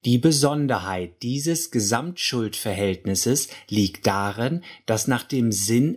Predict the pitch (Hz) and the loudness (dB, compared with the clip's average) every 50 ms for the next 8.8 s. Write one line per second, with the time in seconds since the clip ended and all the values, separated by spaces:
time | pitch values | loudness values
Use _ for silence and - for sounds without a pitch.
0 | - - 127 120 107 - - 123 113 107 110 104 - 101 104 107 110 117 113 - | -4 -2 0 2 2 2 0 0 -2 0 -2 -6 -4 -2 0 0 0 0 0 -2
1 | 143 135 - 123 117 117 117 117 113 120 123 123 135 123 123 107 107 107 107 107 | -6 -4 -2 -2 0 0 0 0 0 -2 -2 0 0 0 0 2 2 0 0 0
2 | 113 113 117 117 117 - 113 110 110 110 110 104 - - 147 156 160 - - - | -2 -2 -2 -2 -2 -2 -2 0 2 2 2 0 0 0 0 0 0 0 -4 -2
3 | 104 95 - - - - - - 113 104 95 - - - 127 139 131 113 95 - | -2 -2 -2 -2 -6 -4 -2 0 0 0 0 -2 -2 0 0 2 2 0 0 -2
4 | - - 110 104 104 - - - - - 131 135 135 131 127 - 110 101 95 92 | -2 0 0 0 -2 -4 -6 -4 -2 0 0 0 0 -2 -4 -4 -6 -6 -4 -4
5 | 101 98 - - 98 98 104 123 127 - - - - - - - - 123 117 - | -4 -4 -4 -2 0 0 2 0 0 -2 -8 -16 -16 -16 -6 0 2 2 2 2
6 | - 135 139 139 - - - - 143 139 143 139 - - - 104 98 98 90 113 | 2 0 0 -2 -4 -6 -4 0 2 2 2 2 0 0 0 0 0 2 2 0
7 | 98 - - 117 131 165 170 - - 110 104 98 - - - - 110 117 123 139 | 0 2 4 4 4 4 2 0 -2 -2 -2 -2 -4 -6 -4 0 2 2 2 2
8 | - - 139 131 120 110 110 - - 98 95 - - 113 139 | 0 0 2 4 4 4 4 2 2 0 0 0 0 0 0